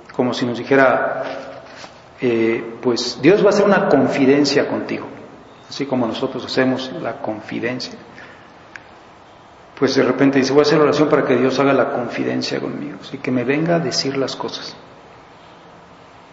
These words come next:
O que Dios me haga correcciones, pues no, no fraternas, porque no, sino filiales. El Padre Celestial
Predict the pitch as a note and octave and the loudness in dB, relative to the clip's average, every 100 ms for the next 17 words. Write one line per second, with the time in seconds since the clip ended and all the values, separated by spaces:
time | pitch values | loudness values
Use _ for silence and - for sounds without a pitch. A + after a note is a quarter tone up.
0 | - - - B2+ C3 C#3 C#3+ C3+ D3 D3 | -20 -16 -8 0 4 6 4 4 4 4
1 | - A#2 A2 - - C3 C3 B2+ - - | 2 2 2 -2 -2 0 0 -2 -4 -6
2 | - - - A#2 B2 A#2 B2+ B2+ - A2+ | -8 -18 -16 -14 -10 -10 -6 -6 0 -2
3 | B2+ D#3+ D#3 - - - C3+ A#2+ - - | 0 -4 -4 -8 -12 -12 -10 -10 -12 -16
4 | - B2 A#2 - B2 A2+ D3 D#3 D#3+ - | -12 -10 -8 -2 0 4 4 4 0 -6
5 | - - - - C3 C3+ C3+ B2 A2+ A2 | -8 -8 -8 2 4 4 2 0 -4 -4
6 | - B2+ C3 B2+ | -2 2 2 0